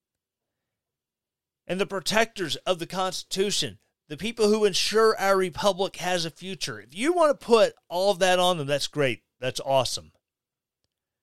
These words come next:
Unfortunately, you have to accept the fact that they're also people. These are people who are just as fallible. They have weaknesses. I don't know how many soldiers I've seen be kicked out because of drugs,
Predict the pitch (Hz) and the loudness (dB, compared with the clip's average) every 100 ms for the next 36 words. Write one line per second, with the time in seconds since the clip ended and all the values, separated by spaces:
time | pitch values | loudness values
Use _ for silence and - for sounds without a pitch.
0 | _ _ _ _ _ _ _ _ _ _ | _ _ _ _ _ _ _ _ _ _
1 | 180 180 - 254 240 214 170 165 156 175 | -2 0 6 6 6 0 -2 -4 -4 -2
2 | 196 208 - 180 - 190 170 139 - 180 | 0 0 -4 -6 -2 -2 -2 -10 -4 -2
3 | 156 - 147 - 160 - 147 143 - 139 | -2 -4 _ -8 -6 -2 -2 0 -2 -6
4 | - 123 - 85 _ _ _ _ _ _ | -8 -12 -12 -20 _ _ _ _ _ _
5 | _ _ _ _ _ _ _ _ _ _ | _ _ _ _ _ _ _ _ _ _
6 | _ _ _ 170 185 147 175 170 - 165 | _ _ _ -2 -2 0 2 2 2 -4
7 | 160 170 165 151 151 143 135 139 131 110 | -2 0 0 0 -2 -2 2 2 0 -4
8 | - 156 156 - 139 123 - 147 131 135 | -2 -2 -2 -4 -6 -6 -4 -4 0 0
9 | 143 175 165 _ - 131 135 107 95 151 | 0 -2 -4 _ -8 -4 -4 -4 -6 -6
10 | - 160 - 180 185 - - - - 147 | -4 -4 0 0 -2 -6 -16 -8 -2 -2
11 | 139 143 127 156 156 156 147 - 160 156 | 0 -4 -2 -2 -2 -4 -2 -2 0 -2
12 | 143 139 139 143 - 147 131 113 - 147 | -2 -2 -2 0 -4 -6 -12 -10 -10 -6
13 | 147 143 147 135 117 139 113 101 - 113 | -2 0 -2 -6 -4 -4 -4 -10 -14 -4
14 | 127 123 160 165 - | 0 2 0 -2 -6